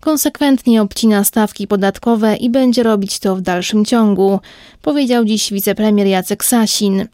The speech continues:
Dodał, że na rządach pis samorządy zyskały, a nie straciły.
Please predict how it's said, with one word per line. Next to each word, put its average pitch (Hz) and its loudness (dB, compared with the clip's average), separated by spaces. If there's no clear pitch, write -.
Dodał, 233 2
że 208 2
na 196 2
rządach 196 0
pis - -2
samorządy 226 2
zyskały, 196 -2
a 202 -4
nie 190 -2
straciły. 180 -6